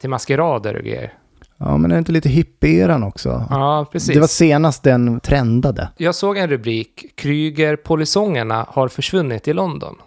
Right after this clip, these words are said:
Speaker 1: På tal om
Speaker 2: Ja.
Speaker 1: rubriker, ganska intressant rubrik. Krüger-polisongerna har försvunnit i London. Det väcker ju min nyfikenhet i alla fall.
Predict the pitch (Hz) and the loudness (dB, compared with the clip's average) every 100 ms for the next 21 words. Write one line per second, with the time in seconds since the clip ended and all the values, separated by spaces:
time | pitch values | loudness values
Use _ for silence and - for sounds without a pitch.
0 | _ _ _ _ _ 185 180 165 170 170 | _ _ _ _ _ -2 2 4 2 0
1 | 156 220 - - 123 117 127 196 - 185 | -2 -4 -6 -4 -2 -2 -2 -2 0 0
2 | 160 160 156 151 220 247 120 - - - | 0 -2 -6 -2 -4 -2 -4 -4 -8 -12
3 | - _ - 180 180 180 190 180 208 220 | -20 _ -2 0 0 0 -2 0 -2 -2
4 | 156 139 147 160 147 143 170 208 139 127 | -2 -2 -2 -2 0 -2 -2 -2 -4 -2
5 | 196 226 180 - - 143 143 196 160 117 | -2 0 -2 -2 -2 -2 0 -2 -2 -4
6 | 120 120 113 110 - - - | -6 -8 -8 -10 -10 -10 -10